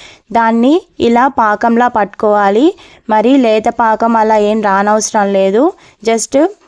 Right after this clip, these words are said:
పంచదార కరిగిన తర్వాత ఒక టెన్ మినిట్స్ బాయిల్ చేసుకోండి. తర్వాత లాస్ట్లో కొంచెం ఇలాచీ పౌడర్ని యాడ్ చేసుకోండి. ఇప్పుడు మనం ముందు కలిపి పెట్టుకున్న పిండిని ఇలా చిన్న చిన్ని బాల్స్ లాగా ప్రిపేర్ చేసుకోండి. తర్వాత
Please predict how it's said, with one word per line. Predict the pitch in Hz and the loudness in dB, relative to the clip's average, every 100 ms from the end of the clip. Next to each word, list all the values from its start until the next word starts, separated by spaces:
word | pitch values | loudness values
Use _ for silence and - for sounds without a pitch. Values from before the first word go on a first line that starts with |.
| - | -6
పంచదార | 233 226 247 254 254 254 | -4 -2 0 0 0 -2
కరిగిన | 226 233 254 247 | -4 0 0 0
తర్వాత | 226 214 214 208 202 277 415 427 | 0 0 0 0 0 0 0 -2
ఒక | 233 254 285 403 - | -2 0 0 -2 -2
టెన్ | 254 254 | 0 2
మినిట్స్ | 262 254 233 208 - 277 | 2 2 -2 -2 -2 0
బాయిల్ | 247 220 220 220 | 0 2 0 0
చేసుకోండి. | 220 208 - 202 196 247 392 - - - _ _ 254 | -2 -4 -2 -2 0 0 -2 -4 -20 -20 _ _ -2
తర్వాత | 240 240 226 233 277 | 0 0 0 0 0
లాస్ట్లో | 233 214 - 254 247 | 0 -2 -2 -2 0
కొంచెం | 233 233 247 226 | -2 0 -2 0
ఇలాచీ | 220 220 240 233 | 0 -2 -2 -2
పౌడర్ని | 220 214 214 240 | 0 0 0 0
యాడ్ | 208 196 | -2 -2
చేసుకోండి. | 214 208 - 202 202 277 285 | -4 -4 -4 -4 -2 -2 0
ఇప్పుడు | 240 254 269 | -2 -2 0
మనం | 247 240 247 226 | 2 2 2 0
ముందు | 226 240 269 | 0 0 0
కలిపి | 226 220 - | -2 -2 -4
పెట్టుకున్న | 226 226 240 233 233 233 | -6 -4 -2 -2 -2 -2
పిండిని | 214 214 220 262 | -4 -2 0 0
ఇలా | 233 233 240 | 0 0 -2
చిన్న | 240 240 - | -4 -4 -4
చిన్ని | 226 226 285 392 202 | -4 0 0 -2 -6
బాల్స్ | 240 240 240 247 | -2 0 -2 -2
లాగా | 233 214 240 247 | -2 0 -2 -2
ప్రిపేర్ | 226 220 220 - | -4 -2 -4 -4
చేసుకోండి. | 220 - - 208 202 277 392 _ _ _ 247 | -6 -6 -8 -6 -2 0 0 _ _ _ -2
తర్వాత | 240 233 233 220 | 0 0 0 0